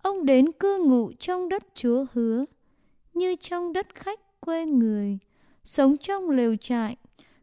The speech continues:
cũng như Isaac và Jacob, những kẻ đồng thừa tự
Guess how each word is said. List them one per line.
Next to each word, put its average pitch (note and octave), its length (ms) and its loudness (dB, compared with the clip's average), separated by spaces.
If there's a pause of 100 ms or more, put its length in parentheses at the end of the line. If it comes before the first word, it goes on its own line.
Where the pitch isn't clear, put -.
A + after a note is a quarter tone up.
(100)
cũng E4+ 240 -2
như F#4 240 0
Isaac F4 840 -4 (180)
và A3 300 0
Jacob, D#4+ 640 -6 (880)
những E4 220 2
kẻ B3 300 0
đồng A#3 420 4
thừa B3 240 0
tự A#3 380 -2